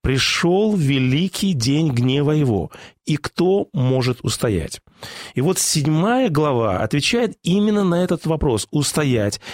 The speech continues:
или же остаться верными смогут сто сорок четыре тысячи. И он слышит вот это символическое число запечатленных. Это число верного остатка, это число народа Божия последнего времени.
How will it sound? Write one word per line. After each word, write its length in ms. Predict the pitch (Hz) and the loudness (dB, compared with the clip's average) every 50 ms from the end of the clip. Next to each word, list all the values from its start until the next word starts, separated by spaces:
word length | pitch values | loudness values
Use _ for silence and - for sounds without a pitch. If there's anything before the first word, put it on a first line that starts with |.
| - - - | -16 -8 -4
или 160 | - 139 151 | 0 0 2
же 120 | 147 151 | 2 2
остаться 680 | 165 - 139 147 - - - 196 185 180 - - - - | 0 0 -2 -2 -2 -2 0 0 0 0 0 0 0 0
верными 640 | 131 123 123 143 175 190 196 202 208 208 208 214 208 - - - - - | 0 0 0 0 0 2 0 0 0 0 0 -2 -2 -4 -10 -18 -10 -6
смогут 560 | - - - 170 160 170 196 208 214 208 - | -4 -2 0 2 2 2 2 2 0 -2 -2
сто 320 | - - - - 185 202 | -4 -4 -2 -2 0 0
сорок 260 | 185 - 165 160 156 | 0 0 0 -2 -2
четыре 320 | 139 - - - 165 160 156 | -2 -4 -2 0 0 0 0
тысячи. 440 | - - 123 107 101 82 - - 98 | 0 0 0 0 0 -2 0 0 0
И 80 | 110 | 0
он 120 | 139 151 151 | 0 0 0
слышит 460 | - - - 165 160 - - 120 - | 0 0 0 0 0 0 -2 -2 -2
вот 160 | 113 113 - | -2 -2 -2
это 160 | 131 123 135 | -2 -2 -2
символическое 640 | - - 135 123 127 127 127 113 123 - - 120 107 | -2 -2 0 0 0 0 0 -2 -2 -2 -2 -2 -2
число 240 | - - - 127 117 | -2 -2 -2 -2 0
запечатленных. 720 | 110 120 120 - 123 - 156 - 202 233 240 233 214 - - - - - - - - | 0 -2 -2 -2 -2 -2 0 0 0 2 2 0 0 -2 -6 -10 -10 -8 -8 -8 -6
Это 200 | - 165 - 170 | -6 -4 -2 -2
число 400 | 139 - - 135 - - 170 165 | -2 -2 -2 -2 0 0 0 2
верного 480 | 147 143 156 156 139 131 131 120 117 120 | 2 2 2 2 2 2 2 2 2 0
остатка, 560 | 127 135 - - 190 208 196 - - 196 185 - - - - - - - - | 0 0 -2 0 -2 -2 -2 -2 -4 -4 -4 -4 -8 -12 -12 -12 -14 -10 -6
это 180 | - 135 - 147 | -6 -4 -2 -2
число 320 | - - 131 - 165 160 | -2 -2 0 0 2 2
народа 460 | 147 135 135 131 131 147 147 117 117 | 2 2 2 2 2 2 2 2 0
Божия 500 | 110 110 113 147 175 185 165 175 185 190 | 0 0 0 0 2 2 2 0 0 0
последнего 680 | 180 - 131 123 - 131 131 131 123 131 123 127 131 - - | 0 -2 -4 -2 0 0 0 0 0 0 0 0 0 -2 -2
времени. 400 | - 104 110 104 85 76 - | -2 -2 -2 -2 -2 -4 -8